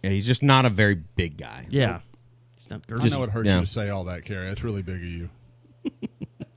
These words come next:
Speaker 2: I, look, you were,
Speaker 3: He's been
Speaker 2: you,
Speaker 3: your guy.
Speaker 2: you really came around to part of, I mean, you overtook them. You, you took that mantle and ran
Speaker 3: I
Speaker 2: with it.
Speaker 3: I, like I said, I,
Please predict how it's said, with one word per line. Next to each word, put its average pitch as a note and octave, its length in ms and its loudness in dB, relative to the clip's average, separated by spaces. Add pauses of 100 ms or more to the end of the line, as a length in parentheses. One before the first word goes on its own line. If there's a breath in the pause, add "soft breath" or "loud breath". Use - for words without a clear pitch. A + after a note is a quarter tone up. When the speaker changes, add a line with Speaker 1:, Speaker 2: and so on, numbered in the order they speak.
(1200 soft breath)
Speaker 2:
I, F3 160 0
look, D#3 520 2 (460)
you E3+ 280 4
were, D4 40 6
Speaker 3:
He's A3+ 100 2
been E3+ 100 6
Speaker 2:
you, B3+ 40 8
Speaker 3:
your G#3 100 4
guy. D#3 220 4
Speaker 2:
you C#4+ 140 8
really G3 340 6
came G3 260 4
around D3 460 4
to C3+ 100 0
part C3 260 0
of, B2+ 60 0 (160)
I C#3+ 60 4
mean, D3+ 220 8
you A3+ 340 4
overtook D#3+ 580 4
them. A2+ 260 -2
You, F#3+ 320 -2 (360)
you G#3+ 160 4
took - 220 -4
that C#3+ 180 2
mantle A2+ 500 2 (140)
and G#2+ 140 0
ran A#2+ 240 4
Speaker 3:
I A2 40 0
Speaker 2:
with G#2 180 -6
it. - 120 -12 (480)
Speaker 3:
I, C3+ 380 -10
like B2 240 -10
I G#3+ 80 -8
said, G#3 280 -6
I, B2+ 320 0